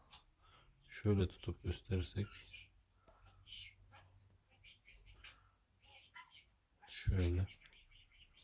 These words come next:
Şimdi temizlemek aslında bu kadar basit. Şunu yerleştirebiliriz. Şu parçayı şöyle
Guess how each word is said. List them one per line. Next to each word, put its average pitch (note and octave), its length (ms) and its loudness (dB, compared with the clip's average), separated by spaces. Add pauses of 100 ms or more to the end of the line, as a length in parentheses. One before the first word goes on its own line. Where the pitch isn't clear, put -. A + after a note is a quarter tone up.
(640)
Şimdi G2 520 2 (540)
temizlemek F#2+ 460 8
aslında F2+ 320 2
bu F#2+ 80 2
kadar G2 240 2
basit. - 360 -2 (1500)
Şunu - 420 0
yerleştirebiliriz. G#2 1120 2 (1900)
Şu - 360 -6
parçayı F#2 480 2
şöyle F#2 340 2